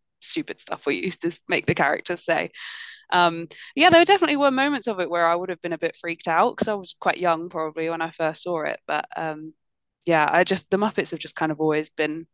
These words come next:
a-, as much a part of my life as Disney has, you know, 'cause Disney bought J-, the Henson Studios quite early on. So, and, and the same for me, actually, when I went to Walt Disney World as a, as a child, I remember going to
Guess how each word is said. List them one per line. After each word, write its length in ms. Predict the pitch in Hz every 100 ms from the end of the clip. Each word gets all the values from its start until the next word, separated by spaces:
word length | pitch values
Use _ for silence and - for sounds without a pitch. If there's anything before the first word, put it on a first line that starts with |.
| _ _ _ _ _ - - - -
a-, 220 | 226 226
as 140 | 233
much 240 | 240 269 269
a 40 |
part 220 | 233 208
of 100 | 185
my 100 | 190
life 200 | 175 175
as 120 | 170 -
Disney 300 | 180 165 170
has, 360 | 139 147 - 185
you 80 | 185
know, 120 | 156
'cause 280 | 190 175 - - - _ _
Disney 260 | 196 190 160
bought 340 | 170 170 -
J-, 140 | 165 - -
the 260 | 160 -
Henson 320 | 165 - 175
Studios 380 | 170 165 165 156
quite 220 | - 175 165
early 240 | 165 165
on. 240 | 160 160
So, 300 | 170 175 165 - _ _ _ _ _ 185
and, 120 | 202
and 200 | 208 208
the 60 | 208
same 220 | 233 214
for 100 | 208
me, 160 | 220
actually, 280 | 185 160 180
when 120 | 175
I 80 | 170
went 220 | 170 160
to 200 | - 170 165 _ 180
Walt 140 | 156
Disney 240 | 175 170
World 200 | 165 160
as 120 | 160 165
a, 100 | 156
as 160 | 170 165
a 60 |
child, 440 | 165 185 160 156 160
I 40 |
remember 340 | 160 175 165 156
going 240 | 160 165
to 180 | 165